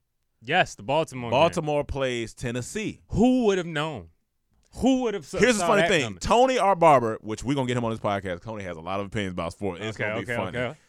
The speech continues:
Speaker 1: <laughs>
Speaker 2: Tony R Barber, he's cutting my hair that morning. I say, he say, I say, "All right, let's talk sports. What you, what you got? Who you got?" He said, "I got Baltimore." I said, "That's a good choice." I said, "But," I said, "Tennessee gonna edge 'em." I said, "Tennessee gonna edge Baltimore."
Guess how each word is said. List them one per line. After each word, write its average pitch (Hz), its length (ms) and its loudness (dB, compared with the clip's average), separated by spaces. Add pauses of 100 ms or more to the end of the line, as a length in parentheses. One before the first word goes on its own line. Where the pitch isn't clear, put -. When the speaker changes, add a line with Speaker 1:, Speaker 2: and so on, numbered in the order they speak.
(240)
Speaker 1:
<laughs> - 40 -18
Speaker 2:
Tony 214 400 2
R 160 200 2
Barber, 113 520 2 (420)
he's - 180 -10
cutting 196 260 2
my 160 140 -4
hair 143 240 -4
that 113 140 -4
morning. 95 360 -6 (320)
I 127 140 -2
say, 107 320 -8
he 120 160 -12
say, 104 400 -8
I 113 100 -8
say, 113 160 -8
"All 98 80 -6
right, 104 100 -2
let's 107 140 -6
talk 107 240 -6
sports. 98 340 -10
What 95 160 -10
you, 95 80 -12
what 95 200 -10
you 101 60 -8
got? 87 200 -6
Who 95 120 -10
you 95 100 -8
got?" 80 240 -10 (480)
He 98 80 -12
said, 101 180 -6
"I 104 80 -4
got 101 180 -2
Baltimore." 82 540 -8 (100)
I 95 60 -16
said, 92 260 -10
"That's 92 220 -10
a 95 60 -16
good 87 200 -10
choice." 85 340 -8 (300)
I 90 100 -12
said, 87 300 -8
"But," 110 240 -6 (1000)
I 95 60 -12
said, 92 280 -14
"Tennessee 107 340 -12
gonna 85 240 -14
edge 73 220 -16
'em." 52 100 -20 (280)
I 98 60 -16
said, 85 140 -16
"Tennessee 110 340 -8
gonna 90 200 -10
edge 85 220 -12
Baltimore." 71 500 -16